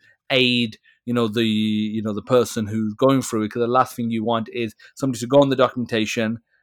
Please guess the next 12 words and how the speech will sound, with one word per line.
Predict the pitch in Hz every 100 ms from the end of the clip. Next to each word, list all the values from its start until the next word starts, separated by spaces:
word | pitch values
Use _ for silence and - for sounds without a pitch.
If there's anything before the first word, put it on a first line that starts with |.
| _ 120
and, | 120 117 117 113 - _ _ -
uh, | 120
you | 120 120
know, | 113
just | 104 110 110
get | 113 110
one | 127 135 123
line | 120 117
of | 107
code | 135 131 117
on | 107 104
there. | 104 101 104